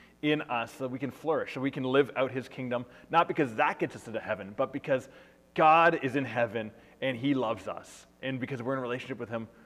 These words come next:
we get to know God. So those are the, the key things that we wanted to go through. Uh, if, if you're wrestling with any of these,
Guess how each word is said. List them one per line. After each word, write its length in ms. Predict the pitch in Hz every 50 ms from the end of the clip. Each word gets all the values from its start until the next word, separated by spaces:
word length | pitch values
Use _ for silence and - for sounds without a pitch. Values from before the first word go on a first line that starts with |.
| - - _
we 160 | - 117 135 131
get 120 | 143 143
to 80 | 117 113
know 320 | 117 113 110 107 101 104
God. 320 | - 113 107 113 104 90 87 - - - _ _ _ _ _ _ _ - - - _ -
So 60 | 151 165
those 180 | 202 214 208
are 80 | 226 214
the, 120 | 180 165
the 180 | 139 143 156 151
key 280 | - - - 214 220
things 360 | 208 - - 160 139 135 123 107
that 140 | 143 131
we 200 | 127 131 135 135
wanted 280 | 135 131 131 139 139 131
to 60 | 123
go 140 | 117 127 120
through. 300 | 120 - 120 120 127 113
Uh, 180 | 123 127 131 -
if, 160 | 139 147 - -
if 140 | 165 180 175
you're 160 | 226 240 214
wrestling 360 | 160 175 185 180 - 180 147 123
with 120 | 107 120
any 120 | 117 110
of 80 | 107 101
these, 240 | 101 98 101 -